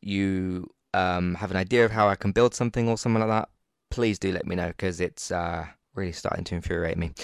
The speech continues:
Um, I, oh, I'm gonna keep playing the game. I'm still enjoying the game. I'm not gonna rage quit it or, or whatever, but, uh, anyway, I feel like I've talked about that enough. Uh, let's get some housekeeping, and then we'll get some news. See you in a minute.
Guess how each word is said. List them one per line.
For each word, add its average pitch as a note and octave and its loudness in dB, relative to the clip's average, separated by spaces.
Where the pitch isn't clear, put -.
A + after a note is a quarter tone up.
Um, G#2+ 2
I, A#2+ 0
oh, F3 4
I'm F3 4
gonna G3+ 2
keep D#3+ -6
playing C3 6
the G2+ 4
game. A#2+ 6
I'm G#2 4
still B2 2
enjoying G2 4
the E2+ 0
game. F2 4
I'm F#2 4
not G2+ 2
gonna F2+ 0
rage F2 0
quit F2+ -2
it E2+ 0
or, F2 -2
or F2 -4
whatever, F2 -2
but, F2 -8
uh, E2 -4
anyway, G2+ 6
I - -14
feel C3 -2
like A#2 -4
I've G2+ -12
talked - -10
about - -8
that F2 -4
enough. F2 -6
Uh, G#2 4
let's C3+ 0
get - -2
some C3 -4
housekeeping, B2+ 0
and G2 0
then G#2+ 2
we'll A2 0
get - -8
some - -4
news. D3 -4
See - -18
you F#2 -4
in G#2+ -4
a - -4
minute. A2+ -4